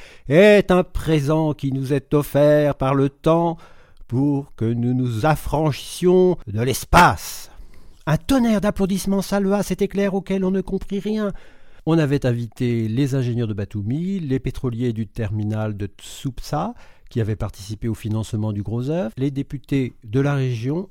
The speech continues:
et le maire de Tbilissi. La route de Tsalka était devenue un symbole d'État. Les journaux favorables au gouvernement se félicitèrent d'une entreprise qui hissait un village géorgien sur l'estrade où se dansait le tango de la mondialisation.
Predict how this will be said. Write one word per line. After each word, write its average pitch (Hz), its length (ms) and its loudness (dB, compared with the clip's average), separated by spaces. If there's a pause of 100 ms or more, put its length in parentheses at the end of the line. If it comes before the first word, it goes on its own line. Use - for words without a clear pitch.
et 156 120 -2
le 127 140 0
maire 123 340 -4
de 120 100 -2
Tbilissi. 110 680 -10 (880)
La 110 220 -2
route 139 320 -2
de 95 160 -8
Tsalka 120 760 -6 (120)
était 120 240 -4
devenue 107 600 -2
un 123 120 0
symbole 170 340 0
d'État. 104 380 -6 (880)
Les 185 180 6
journaux 127 380 0
favorables 110 460 -4
au 107 40 -4
gouvernement 107 500 -2
se 107 140 -6
félicitèrent 120 640 -4
d'une 107 140 -2
entreprise 113 640 -4
qui 127 180 -6 (180)
hissait 208 600 -2
un 127 140 2
village 123 460 0
géorgien 147 540 2
sur 135 180 -4
l'estrade 143 720 -2 (320)
où 220 180 4
se - 220 -2
dansait 139 640 0
le 123 120 0
tango 113 760 -2
de 107 100 -4
la 101 160 -4
mondialisation. 104 1000 -8